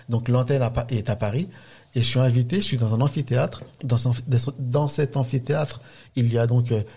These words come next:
des magistrats en fonction, des futurs magistrats, des commissaires de police, des directeurs de prison. Et donc, euh, je raconte mon parcours de vie. Et donc, en racontant mon parcours de vie, euh, à la suite de ma prise de parole, c'est un échange.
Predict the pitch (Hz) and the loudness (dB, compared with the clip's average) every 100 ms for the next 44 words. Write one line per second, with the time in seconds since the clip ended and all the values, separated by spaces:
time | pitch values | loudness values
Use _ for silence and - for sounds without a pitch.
0 | - 139 117 107 104 107 120 117 - 92 | -16 -8 -2 0 0 2 0 0 -4 -4
1 | 104 107 160 196 - - - 110 - 151 | -2 -2 0 -2 -4 -16 -8 -6 -4 -4
2 | 151 127 110 101 - - 214 - - 113 | 0 0 0 -2 -6 -6 -6 -8 -12 -6
3 | - 123 123 127 113 - 113 165 190 - | 0 2 2 0 -2 -2 0 0 -2 -6
4 | - - 107 135 135 127 120 113 - 110 | -8 -4 0 0 0 0 0 0 0 0
5 | 196 - - - - - - 120 151 147 | -2 -4 -16 -20 -20 -14 -4 0 2 2
6 | 123 117 113 113 127 110 113 123 156 143 | 2 4 2 0 -2 0 0 0 -2 -2
7 | 123 120 127 110 110 101 98 - - _ | 0 -2 -2 0 0 -2 -6 -14 -20 _
8 | - 113 117 135 120 117 120 120 120 113 | -6 -2 0 0 0 0 0 0 0 0
9 | 110 110 - 107 107 113 180 - - - | 0 -4 -2 -2 0 0 -2 -6 -20 -20
10 | _ _ 117 107 110 - - - 107 104 | _ _ -2 -2 -2 -6 -14 -6 -4 -4
11 | - 123 120 117 - 113 113 110 113 170 | -2 -2 -2 -4 -2 -2 -2 -2 0 -2
12 | 170 - - - 110 120 123 135 107 | -2 -10 -6 -2 0 0 0 -2 -6